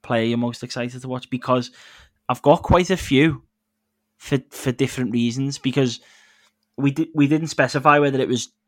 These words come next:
young players or, you know, it can be anyone. It can be players that are new to the league, it'll be players that you're just sort of looking forward to, to watching. Johnny Lopez. I say that because I feel like he's someone who's had difficulty, shall we say, with,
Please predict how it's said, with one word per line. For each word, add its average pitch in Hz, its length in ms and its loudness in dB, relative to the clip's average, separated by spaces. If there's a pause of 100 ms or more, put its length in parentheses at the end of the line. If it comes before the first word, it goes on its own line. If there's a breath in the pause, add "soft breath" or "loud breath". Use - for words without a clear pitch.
(340)
young 143 340 2
players 147 640 2 (200)
or, 113 440 0
you 131 80 -4
know, 127 120 0
it 120 100 -4
can 131 100 -4
be 127 140 2
anyone. 135 340 2
It 127 80 -4
can 127 80 -6
be 123 120 -2
players 123 320 0
that 117 100 -2
are 113 80 -2
new 139 160 0
to 147 80 -6
the 143 80 -2
league, 143 220 0
it'll 135 80 -8
be 127 100 -4
players 120 320 0
that 117 240 2 (340 loud breath)
you're 120 140 -2
just 123 140 0
sort 127 200 0
of 127 80 2
looking 123 240 0
forward 120 340 2
to, 120 320 -4 (100)
to - 120 -4
watching. 139 600 0 (420)
Johnny 113 160 -4
Lopez. 110 480 -6 (240)
I 117 140 0
say 135 260 -2
that 143 220 2
because 143 420 2 (760 loud breath)
I - 40 -4
feel 160 220 4
like 156 100 4
he's 165 160 0
someone 151 300 4
who's 143 180 4
had 131 280 6 (300)
difficulty, 180 580 2
shall 175 180 4
we 170 100 2
say, 170 220 2
with, 143 240 4